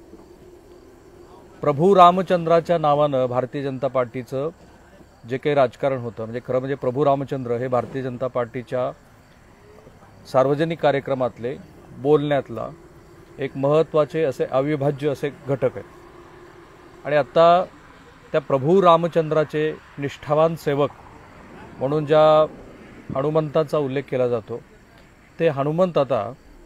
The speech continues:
महाराष्ट्र नवनिर्माण सेनेचे एक महत्त्वाचे, अ, घटक होऊ घातलेले आहेत. कारण जो काही दुसऱ्या पहिल्या भाषणाच्या वेळेला श्री राज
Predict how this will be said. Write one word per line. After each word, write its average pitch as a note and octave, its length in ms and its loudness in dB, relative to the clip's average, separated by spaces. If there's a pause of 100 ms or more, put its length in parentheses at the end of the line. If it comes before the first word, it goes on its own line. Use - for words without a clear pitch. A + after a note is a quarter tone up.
(1080)
महाराष्ट्र D#3+ 600 4
नवनिर्माण D#3 600 2
सेनेचे C3 640 -8 (1080)
एक C3+ 200 -10
महत्त्वाचे, D#3 760 0 (580)
अ, B2 300 -2 (1300)
घटक D3+ 340 2
होऊ E3 180 2
घातलेले C3+ 340 -2
आहेत. B2 120 -6
कारण D#3 220 0 (200)
जो D3 80 -2
काही F3+ 260 0 (1000)
दुसऱ्या E3+ 680 6 (220)
पहिल्या D#3 480 6
भाषणाच्या C#3+ 560 -2
वेळेला B2 360 0 (640)
श्री D#3+ 160 0
राज C#3+ 240 6